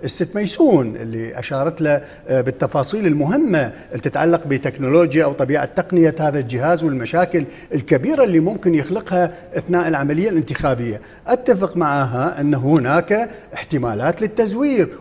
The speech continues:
والتزوير حصل بالانتخابات الماضية، مثل ما قلت، ألفين وستة، ألفين وعشرة، ألفين وأربعتاش. آه، اليوم نحن عندما ننبه إلى هذه المسألة من أجل أن الأجهزة الأمنية، المؤسسات المعنية، آه،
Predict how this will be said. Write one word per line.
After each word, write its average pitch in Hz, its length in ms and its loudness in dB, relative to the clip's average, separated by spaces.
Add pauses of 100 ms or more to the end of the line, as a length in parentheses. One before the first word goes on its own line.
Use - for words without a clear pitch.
والتزوير 131 520 -2
حصل 170 320 -4
بالانتخابات 117 840 -6
الماضية، 226 600 4 (220)
مثل 143 200 -4
ما 123 100 -2
قلت، 156 300 -2
ألفين 127 260 -4
وستة، 156 380 -4
ألفين 151 240 -4
وعشرة، 127 340 -6
ألفين 180 220 -2
وأربعتاش. 233 680 2
آه، - 20 -14 (260)
اليوم 202 640 6
نحن 190 280 0
عندما 143 360 2
ننبه 156 580 4 (280)
إلى 165 160 4
هذه 180 440 4
المسألة 151 600 0 (260)
من 147 180 0
أجل 190 320 4
أن 147 160 0
الأجهزة 175 500 0
الأمنية، 180 680 2
المؤسسات 175 880 0
المعنية، 190 760 4
آه، 190 60 0